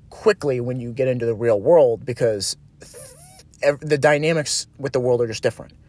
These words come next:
And the scope of my life has changed a lot, obviously. And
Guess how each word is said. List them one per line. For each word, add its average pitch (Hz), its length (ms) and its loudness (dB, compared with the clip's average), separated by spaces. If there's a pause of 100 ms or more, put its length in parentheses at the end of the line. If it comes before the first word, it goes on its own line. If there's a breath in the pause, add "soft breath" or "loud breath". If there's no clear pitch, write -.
(600 loud breath)
And 123 360 -2
the 120 100 -4
scope 139 220 -2
of 139 80 -4
my 131 140 4
life 120 200 4
has 120 140 -6
changed 117 580 -6 (600)
a 117 100 2
lot, 156 400 2 (320)
obviously. - 560 -4 (560 loud breath)
And 120 400 -2